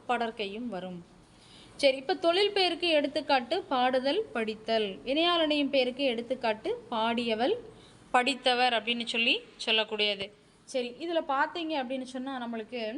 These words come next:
வினாக்கள் கேட்டிருக்காங்க, அப்படிதானே? தேன், நூல், பை, மலர், வா, இத்தனி மொழிகளுடன் சொற்களை சேர்த்து தொடர் மொழிகளாக்குக. இது எல்லாமே நம்மளுக்குள்ள பயிற்சி கணக்குகள், பை-,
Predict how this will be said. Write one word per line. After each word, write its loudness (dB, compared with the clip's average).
வினாக்கள் -2
கேட்டிருக்காங்க, -2
அப்படிதானே? -4
தேன், 2
நூல், -4
பை, 0
மலர், -2
வா, -2
இத்தனி -2
மொழிகளுடன் -2
சொற்களை -2
சேர்த்து -2
தொடர் 0
மொழிகளாக்குக. -2
இது -6
எல்லாமே -2
நம்மளுக்குள்ள -6
பயிற்சி -4
கணக்குகள், -8
பை-, 0